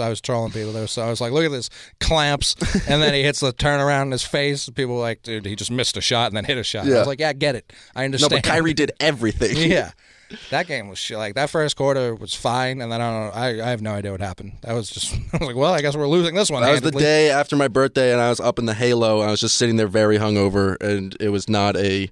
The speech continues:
Speaker 2: fun experience.
Speaker 1: No, it was tough. 'Cause that was an afternoon game, too, right?
Speaker 2: Yeah.
Speaker 1: Yeah, that was, that was tough. But,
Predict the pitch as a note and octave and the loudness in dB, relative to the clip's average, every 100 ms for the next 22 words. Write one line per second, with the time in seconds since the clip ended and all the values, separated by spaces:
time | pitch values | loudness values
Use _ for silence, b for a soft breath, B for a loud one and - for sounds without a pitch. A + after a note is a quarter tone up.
0 | b b - A2 C#3 - - F2+ F#2 G#2 | b b -2 0 0 -2 -4 -4 -2 -2
1 | A2 G2+ G2+ - G#2 G2 - - _ - | -4 -4 -8 -8 -8 -8 -12 -20 _ -2
2 | C#3 B2+ A#2 A2+ A2 A#2+ A#2 F#2 F#2 A#2 | -2 0 -4 -6 -8 -8 -8 -12 -10 -8
3 | G2+ G#2+ G2+ - G2 G2+ A#2 G2 - - | -2 0 0 -2 -8 -8 -8 -8 -10 -12
4 | b b b b b b b b b _ | b b b b b b b b b _
5 | - - B2+ G2 - - - A2 F2+ | -18 -4 -2 -2 -4 -4 0 0 2